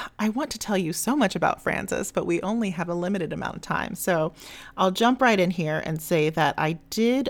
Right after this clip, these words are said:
um, recommend a few months ago Frances's memoir, which is called The One I Knew Best. Um, I went ahead and gave it a go, and it was quite a difficult read. It's like a memoir about her childhood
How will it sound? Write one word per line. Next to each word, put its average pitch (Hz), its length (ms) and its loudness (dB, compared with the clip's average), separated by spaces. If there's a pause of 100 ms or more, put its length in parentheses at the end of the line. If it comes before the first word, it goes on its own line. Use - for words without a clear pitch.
um, 170 480 2 (480)
recommend 180 880 2
a - 80 0
few 185 260 0
months 170 300 2
ago 147 380 4
Frances's 165 680 0
memoir, 170 800 4
which 170 180 -2
is 156 80 -4
called 151 280 0
The 165 80 2
One 170 220 0
I 165 100 2
Knew 147 160 -2
Best. 156 640 2 (460)
Um, 185 360 6
I 185 100 6
went 214 140 6
ahead 262 220 4
and 214 120 2
gave 196 200 4
it 208 60 4
a 220 40 6
go, 151 720 2
and 185 140 4
it - 80 -2
was 185 180 2
quite - 580 -2
a 330 100 -4 (280)
difficult 247 720 0
read. 220 640 0
It's 233 160 0
like 262 120 0
a 254 60 4
memoir 220 500 6
about 226 260 2
her 202 120 0
childhood 262 920 0